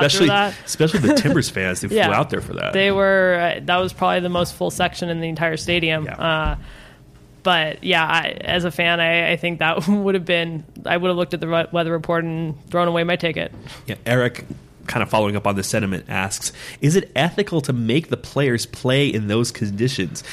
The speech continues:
Speaker 1: If it, isn't that level of cold bad for the players' health?" Yeah, I mean, maybe that's something to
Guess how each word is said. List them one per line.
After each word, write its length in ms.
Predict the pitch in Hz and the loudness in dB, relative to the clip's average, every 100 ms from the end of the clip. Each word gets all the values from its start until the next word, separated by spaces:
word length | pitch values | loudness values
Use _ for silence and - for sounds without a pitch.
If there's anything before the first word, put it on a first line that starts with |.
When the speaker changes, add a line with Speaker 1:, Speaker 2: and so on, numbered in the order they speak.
| - | -6
Speaker 1:
If 140 | - 147 | 0 0
it, 160 | 185 | 2
isn't 160 | 135 175 | 2 2
that 180 | 147 117 | 2 0
level 200 | 120 117 | 0 0
of 100 | 101 | -2
cold 400 | - 110 95 95 | 0 0 -2 -2
bad 340 | 98 104 113 | 0 2 0
for 60 | - | -2
the 80 | 101 | -6
players' 360 | - 107 104 104 | -2 0 0 0
health?" 320 | 113 82 - - - - - - - - - - - 123 | -2 -2 -6 -20 -20 -20 -20 -20 -20 -20 -20 -20 -12 -4
Yeah, 280 | 113 226 - - | -2 -2 -4 -10
I 80 | - | -2
mean, 160 | 120 131 | 0 2
maybe 160 | 131 | 2
that's 200 | 165 165 | 0 -2
something 420 | - 143 160 156 139 | -2 -2 0 0 -2
to 440 | - 143 156 151 | 0 2 2 -2